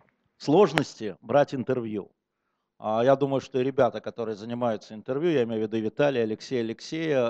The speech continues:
имеют эти сложности. Но у меня сложности, например, с типажом, не с человеком, а с типажом. А, типаж — это, э, который в интервью называется "Царица". Грубо говоря, брать интервью у Плесецкой,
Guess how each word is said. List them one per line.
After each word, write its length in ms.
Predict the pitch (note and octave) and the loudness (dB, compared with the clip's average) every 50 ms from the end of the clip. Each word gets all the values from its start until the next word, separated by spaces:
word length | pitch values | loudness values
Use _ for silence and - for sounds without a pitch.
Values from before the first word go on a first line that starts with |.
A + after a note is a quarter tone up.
| A2 G#2+ | -2 -4
имеют 400 | B2 A2+ A2+ C3 C#3 C3+ B2+ C3 | -8 -8 -6 -4 -4 -4 -4 -6
эти 160 | A#2 - A2+ | -8 -12 -12
сложности. 720 | - - - C#3 E3 F#3 D3 C3+ A#2+ - - - - F#2+ - _ _ _ _ _ _ _ - | -20 -16 -10 -8 -6 -6 -6 -8 -12 -14 -14 -14 -16 -16 -16 _ _ _ _ _ _ _ -2
Но 120 | A2+ A#2+ | 0 0
у 40 | B2+ | 2
меня 180 | C#3+ F3+ G3 | 2 2 0
сложности, 600 | - - - D3 F3+ G3+ E3 D3 D3 B2+ - - | -2 -2 -4 -2 -2 -2 -2 -4 -10 -12 -12 -12
например, 400 | C3 B2+ - - C3 C#3 C#3 B2+ | -12 -8 -4 -4 -2 -2 -2 -4
с 100 | - - | -4 -6
типажом, 580 | - C#3+ - - D#3 C3 A#2 C3 B2 A2 F#2 G2 | -10 -6 -2 0 0 0 2 0 0 0 -2 -6
не 60 | G2+ | -10
с 40 | - | -14
человеком, 600 | - - - C3 C#3 D#3 F3+ G3+ - - C3 A#2+ | -14 -12 -8 -4 -4 -2 -4 -4 -6 -6 -8 -8
а 40 | A2+ | -8
с 100 | - - | -12 -14
типажом. 480 | B2+ - - C3+ A#2+ G2+ F#2+ F2+ D#2+ _ _ _ _ _ _ _ _ _ _ _ _ _ _ _ | -10 -4 -2 -2 -2 -2 -6 -10 -10 _ _ _ _ _ _ _ _ _ _ _ _ _ _ _
А, 680 | - A2 A2+ A2+ A2+ A2 A2 A2 G#2+ G#2 G#2 G#2 G2+ - | -6 -2 0 0 0 0 0 0 0 0 -2 -4 -6 -8
типаж — 460 | - - - - G3 A3 A#3 - - | -10 -6 0 2 2 2 2 2 -2
это, 420 | C#3+ D#3 D#3 - E3 D#3 D3+ D3+ - | -4 -4 -2 0 0 2 0 0 -2
э, 160 | C3+ B2+ A2+ G#2 | -4 -6 -6 -6
который 420 | A#2+ A#2 - A#2+ B2 B2 B2 A2+ | -8 -8 -4 -4 -2 -2 -2 -4
в 260 | G2 F#2+ F#2 F#2 A#2+ | -6 -10 -10 -8 -8
интервью 300 | B2 A#2 C3+ B2+ C#3 E3+ | -6 -4 -4 -4 -4 -4
называется 440 | E3 A#2+ G#2 A2+ C3 C3+ C3 - C3+ | -6 -6 -6 -4 -4 -4 -4 -6 -10
"Царица". 580 | - - - A#2 A#2 A2+ G2 - - - - - _ _ _ _ _ _ _ _ _ _ _ - | -10 -8 -6 -6 -6 -6 -10 -12 -14 -18 -20 -20 _ _ _ _ _ _ _ _ _ _ _ 2
Грубо 180 | A#2 C3+ C3 | 2 2 2
говоря, 340 | B2+ B2 C3 C3+ C3 C3 A#2+ | 4 4 4 4 4 4 2
брать 300 | A2 A#2+ D3 C#3 - - | 2 4 2 2 2 0
интервью 500 | C3+ A#2 - B2+ B2+ C3 C3+ C#3 C3 B2+ - | -8 -6 -6 -6 -4 -4 -2 -2 -2 -4 -4
у 300 | - B2 A#2+ A#2+ A2+ A2 | -6 -6 -4 -4 -6 -6
Плесецкой, 1000 | - - A#2 B2+ B2 - - C#3+ C#3 B2+ - - - - - A2 G#2+ G2+ F#2+ | -8 -8 -8 -8 -8 -8 -4 -2 -2 -2 -2 -4 -12 -14 -10 -10 -10 -10 -12